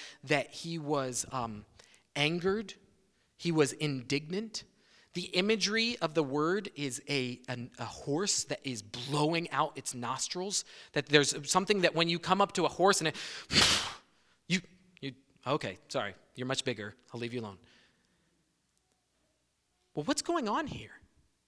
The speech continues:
Why is Jesus deeply moved and angered? Now, because that this is a, a difficult verse, there are different views, and I'm just gonna go through, through my view.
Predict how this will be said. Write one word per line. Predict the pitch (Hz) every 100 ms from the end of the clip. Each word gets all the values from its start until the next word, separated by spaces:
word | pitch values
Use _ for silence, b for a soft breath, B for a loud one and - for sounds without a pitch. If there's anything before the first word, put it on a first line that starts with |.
| _ _ _ _
Why | 139 214
is | 311 247 - -
Jesus | - 269 214 151
deeply | 131 165 226 226 220
moved | 165 160 214 226 123 -
and | 127 -
angered? | 160 233 156 - - _ _ _ _ _ _ _ _
Now, | 196 196 151
because | 202 - 247 269 202
that | 208 220
this | 214 -
is | 214 185 170
a, | 185 180
a | 170
difficult | 185 190 208 196 147
verse, | 151
there | 170 160
are | 165 190
different | 175 175 - 202 190
views, | 143 139 135 - - - - _ _ _ _ - -
and | 151
I'm | 165
just | 175 190
gonna | 185
go | 165 160
through, | 156 156 151 151
through | - 143
my | 135 127
view. | 110 101